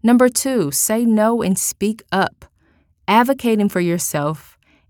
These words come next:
and other women of color is one of the best things you can do to build confidence and to reduce stress. And I talked about that in, uh, one of the previous podcast episodes. So really speaking up,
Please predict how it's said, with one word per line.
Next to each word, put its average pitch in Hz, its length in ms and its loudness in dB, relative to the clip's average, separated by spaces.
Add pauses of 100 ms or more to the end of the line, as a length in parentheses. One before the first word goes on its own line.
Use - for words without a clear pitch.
and 175 360 0
other 220 380 2
women 180 300 0
of 170 160 -6
color 147 360 -4
is - 220 -8
one 185 140 -2
of 175 80 -4
the 170 80 -2
best 180 360 -2
things 175 240 -2
you 160 120 -2
can 165 220 -4
do 147 300 -4 (300)
to 190 420 -2 (100)
build 185 420 0
confidence 170 800 -2
and 185 340 -2
to - 180 -6
reduce 170 420 -4
stress. - 880 -6 (800)
And 185 140 0
I 175 60 0
talked 196 400 0
about 151 340 -2
that 147 360 -8
in, 143 420 -4
uh, 139 600 -4
one 170 180 0
of 165 80 -2
the 160 80 -4
previous 151 580 -4 (320)
podcast 170 680 -2
episodes. 151 840 -8 (240)
So - 220 0
really 202 380 2
speaking 180 480 -4
up, 160 260 0